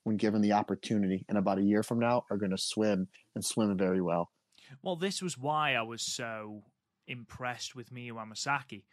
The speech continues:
Speaker 2: in, um, in that six woman at, um, the Open Dream Queendom a couple of days ago, because she was in there with, you know, all of the rookies. She was the most experienced in there. And I thought she held the match together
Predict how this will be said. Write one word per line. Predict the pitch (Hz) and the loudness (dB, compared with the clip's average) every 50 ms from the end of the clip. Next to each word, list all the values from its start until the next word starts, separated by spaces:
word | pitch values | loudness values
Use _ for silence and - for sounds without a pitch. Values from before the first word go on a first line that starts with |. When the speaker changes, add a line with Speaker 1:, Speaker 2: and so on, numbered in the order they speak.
| _ _ _ _ _ _ - | _ _ _ _ _ _ -6
Speaker 2:
in, | 120 117 110 110 110 113 117 113 110 107 | -6 -4 -4 -8 -10 -12 -12 -14 -12 -10
um, | 107 110 110 107 104 104 107 | -10 -8 -8 -8 -10 -12 -12
in | - 117 120 | -14 -12 -10
that | 117 113 - | -10 -8 -8
six | - - - 139 - - - - | -6 -6 -6 -6 -8 -8 -10 -10
woman | 131 120 110 104 98 _ _ _ _ _ _ _ | -10 -10 -10 -12 -18 _ _ _ _ _ _ _
at, | - 107 107 - 87 82 - - - | -10 -10 -10 -14 -14 -10 -8 -8 -6
um, | 123 113 110 110 110 110 110 | -6 -6 -6 -8 -8 -10 -12
the | - 123 123 | -12 -10 -10
Open | 123 120 107 - 113 113 | -10 -10 -10 -12 -16 -14
Dream | 104 110 110 110 107 101 | -14 -12 -12 -14 -14 -12
Queendom | - 135 143 147 143 127 113 | -10 -8 -8 -8 -8 -10 -12
a | 107 | -12
couple | - 110 _ 110 | -14 -16 _ -14
of | 104 101 | -12 -10
days | 120 123 127 120 117 | -8 -8 -8 -10 -10
ago, | 110 98 98 92 _ _ _ - - - _ _ _ _ _ | -12 -14 -16 -16 _ _ _ -20 -20 -20 _ _ _ _ _
because | 147 143 135 - - 135 131 127 120 - _ | -8 -8 -8 -6 -6 -4 -4 -4 -4 -6 _
she | - - - 156 147 | -8 -6 -6 -4 -4
was | 143 131 147 | -4 -4 -2
in | 156 160 160 | -4 -4 -2
there | 151 127 117 113 113 113 | -2 -2 -2 -2 -4 -6
with, | 110 113 120 117 113 113 113 110 104 - _ _ _ _ 170 156 _ | -6 -8 -8 -6 -6 -6 -6 -8 -10 -16 _ _ _ _ -20 -20 _
you | - 151 139 | -10 -8 -8
know, | 120 113 110 _ _ _ _ | -8 -8 -10 _ _ _ _
all | - 143 147 147 147 143 139 | -4 -2 -2 0 0 0 -2
of | 127 131 | -2 -4
the | - 120 | -8 -8
rookies. | 113 123 143 151 _ - 113 107 101 | -4 -4 -6 -6 _ -10 -14 -10 -6
She | - - - 151 170 | -6 -6 -4 -4 -4
was | 165 151 135 | -4 -6 -6
the | - 135 | -6 -6
most | 131 127 123 120 - - | -6 -6 -6 -6 -8 -10
experienced | 113 - - - - - 127 127 131 123 123 117 113 110 110 - - | -10 -8 -8 -10 -8 -6 -6 -6 -6 -6 -6 -8 -10 -10 -10 -10 -8
in | 120 131 143 127 | -8 -8 -8 -8
there. | 107 - - - _ _ _ - - - - _ - | -10 -10 -12 -14 _ _ _ -20 -20 -20 -14 _ -2
And | 135 139 135 | -2 0 -2
I | 131 | -4
thought | - - 151 139 131 131 123 117 - _ - - _ _ 139 | -4 -4 -4 -2 -2 -2 -4 -6 -8 _ -10 -10 _ _ -6
she | - - - 147 143 139 135 127 117 | -4 -4 -2 -4 -4 -6 -6 -6 -4
held | 113 131 135 135 135 131 120 | -2 -2 -2 -2 -4 -6 -6
the | 113 123 | -8 -6
match | 123 123 123 - - - | -6 -6 -6 -6 -8 -10
together | - 139 123 127 127 131 123 - 113 107 104 | -10 -6 -4 -2 -2 -2 -2 -4 -6 -6 -6